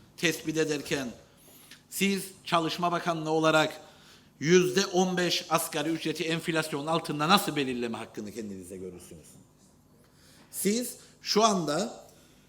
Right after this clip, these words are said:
yanında kârına daha fazla kar katan, vergi listelerinde gelirlerinin enflasyon oranı üzerinde arttığı tescilli olan kişilere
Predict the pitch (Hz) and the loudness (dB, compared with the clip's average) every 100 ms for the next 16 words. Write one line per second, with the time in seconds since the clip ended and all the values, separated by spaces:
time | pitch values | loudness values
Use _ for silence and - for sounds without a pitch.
0 | _ _ _ - 123 165 175 170 156 190 | _ _ _ -6 0 2 4 2 -2 -4
1 | 220 - 175 165 170 170 196 196 175 214 | -6 -6 -2 0 0 -2 -2 2 4 4
2 | 180 147 185 - 185 185 160 - 117 - | 2 0 -2 4 4 4 -2 -4 -6 -8
3 | - - _ _ _ _ - _ _ - | -18 -20 _ _ _ _ -20 _ _ -20
4 | - 131 175 175 214 214 - 185 165 151 | -4 2 4 4 0 -2 -2 -2 0 -2
5 | 139 156 208 226 - 127 170 175 165 165 | -2 -2 -4 -6 -10 -2 0 2 0 0
6 | 156 151 180 240 202 180 - 180 165 - | 0 -2 -4 -4 -4 -4 -4 -4 -4 -4
7 | 208 202 175 151 139 139 143 135 135 - | -4 -2 -2 -4 -6 -6 -4 -6 -4 -2
8 | 165 165 - - 147 185 190 - 160 - | 2 2 2 -4 0 0 0 0 0 -2
9 | 160 156 156 202 170 127 104 - - 151 | -2 -2 2 4 4 2 -2 -6 -2 0
10 | 135 123 147 | 0 0 -4